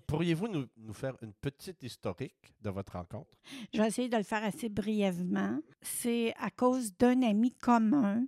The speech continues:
Speaker 2: qu'on a, qu'on s'est rencontrés, qui, cet ami commun, aurait aimé que je l'aime, mais je l'aimais juste seulement comme ami et non comme amoureux. Alors, euh, mon Dieu, ça fait longtemps, ça, et j'avais quinze ans, euh,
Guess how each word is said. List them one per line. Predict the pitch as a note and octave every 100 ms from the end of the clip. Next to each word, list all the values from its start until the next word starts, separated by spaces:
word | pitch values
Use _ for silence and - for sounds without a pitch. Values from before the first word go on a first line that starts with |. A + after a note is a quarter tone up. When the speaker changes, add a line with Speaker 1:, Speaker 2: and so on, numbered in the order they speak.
| -
Speaker 2:
qu'on | A#3 A3 G#3
a, | G#3 G#3 G3 -
qu'on | G#3 G3+
s'est | G3+ A3
rencontrés, | A3+ - G#3 F#3 - G3+ A#3 D#4+
qui, | - B3+ C4 - -
cet | - B3 -
ami | A3 A3
commun, | - A3 G3+ G3+ G#3+ A3 -
aurait | A3+ G3 G3+ G3
aimé | G3 G#3 A3 G#3+
que | G3+
je | F#3 G3+
l'aime, | F#3+ F#3+ G3 B3+ C#4+ A3 F3+ - - - - -
mais | F#3+
je | G3+
l'aimais | G#3 G3+ G#3+
juste | G3 G#3 -
seulement | G#3+ A#3 A3+
comme | G#3+ G3
ami | F#3 F#3+ G3+ F#3+
et | G#3
non | F#3+ G3
comme | - G3 F3+
amoureux. | F3+ F3+ F#3 A#3+ D4+ D4
Alors, | G3+ G3 G3 F#3
euh, | G3 F#3+ F#3 F#3 F3+ F3+
mon | F3 E3+ F3+ E3
Dieu, | F3
ça | -
fait | F#3+
longtemps, | E3+ D#3+ D#3+ A#3+ G#3+
ça, | G#3+ G3 F#3
et | E3+
j'avais | F3 E3
quinze | - F#3+ E3+ D#3
ans, | F3+ F#3+ D#3+
euh, | D#3